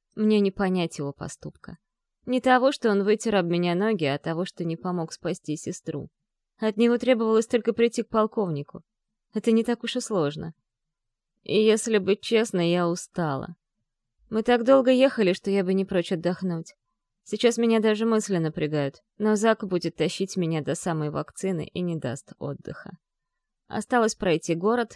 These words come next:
и с противоположного заезда откопать вакцину. А потом? Не знаю.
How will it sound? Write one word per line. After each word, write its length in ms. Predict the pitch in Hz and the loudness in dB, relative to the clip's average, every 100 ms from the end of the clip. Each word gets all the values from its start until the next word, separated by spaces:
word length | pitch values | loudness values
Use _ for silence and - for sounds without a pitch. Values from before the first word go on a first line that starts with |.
| - | -14
и 160 | - | -10
с 80 | - | -8
противоположного 1040 | - 175 180 190 190 190 190 180 190 175 180 | -2 -2 0 -2 0 0 0 0 -2 -2 -2
заезда 580 | 190 190 208 208 156 | -2 0 -2 -2 -4
откопать 520 | 139 - 151 147 156 - | -6 -6 -8 -8 -8 -10
вакцину. 600 | 120 - - 104 - - _ _ _ _ _ _ _ - | -14 -14 -14 -12 -12 -14 _ _ _ _ _ _ _ -10
А 120 | 180 | -4
потом? 580 | 185 185 226 247 247 _ _ _ _ _ _ | -2 -2 -2 -4 -6 _ _ _ _ _ _
Не 200 | - 170 | -6 -4
знаю. 500 | 180 151 135 131 156 | -4 -4 -4 -6 -10